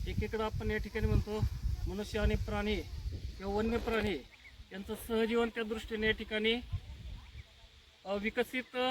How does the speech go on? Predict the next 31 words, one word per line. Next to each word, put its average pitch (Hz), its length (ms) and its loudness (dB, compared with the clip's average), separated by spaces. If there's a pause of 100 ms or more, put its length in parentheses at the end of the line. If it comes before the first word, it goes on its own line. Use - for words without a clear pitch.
(680)
होत 208 140 -6
आहे 226 140 6
की 233 140 -2
काय, 220 320 0 (340)
पण 214 120 -2
हे 220 180 6
परिस्थिती 220 500 -4
तशी 226 300 -4
नाही 214 200 4
आहे. 220 100 2 (420)
ही 196 140 0
लोक 202 220 -4
जी 208 180 0
आहेत 202 240 6 (480)
ते 196 60 -2
प्रचंड 214 500 -2
प्रमाणामध्ये 190 760 0 (920)
आत्यंतिक 226 500 0 (160)
दहशतीमध्ये 220 680 4
या 220 80 6
ठिकाणी 202 340 0
आहेत. 180 240 4 (1120)
रोजीरोटीसाठी 220 1080 2 (480)
बाहेर 190 200 0
पडणं 202 400 -2
गरजेचं 196 400 0
आहे. 185 200 0 (720)
बऱ्याच 190 240 -2
वेळा 202 200 4
असंही 208 240 0
होतं 202 340 -2